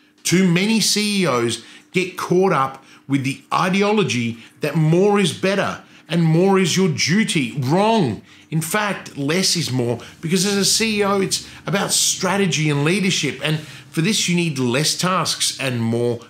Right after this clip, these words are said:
thinking time. It's also important to note that reducing demands increases control. In addition to reducing demands, a good evidence-based technique that will help you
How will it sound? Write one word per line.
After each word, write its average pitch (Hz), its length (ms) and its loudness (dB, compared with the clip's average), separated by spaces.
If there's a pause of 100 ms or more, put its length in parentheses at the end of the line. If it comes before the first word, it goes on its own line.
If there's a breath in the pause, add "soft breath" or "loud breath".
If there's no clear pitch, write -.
thinking 131 500 -4
time. 101 320 -4 (320 loud breath)
It's 180 200 0
also 208 320 0
important 117 580 -2 (300 loud breath)
to - 120 -6
note 135 360 0
that 151 240 -4 (160)
reducing 156 640 0
demands 123 540 -2
increases 180 800 0
control. 185 720 -2 (320 loud breath)
In 170 120 0
addition 196 360 0
to 165 180 2
reducing 143 460 0
demands, 143 680 -2 (240 loud breath)
a 127 100 -2
good 156 220 2
evidence-based 175 760 0
technique 131 560 -6 (280 loud breath)
that 131 140 -2
will 127 160 2
help 165 300 0
you 135 160 -2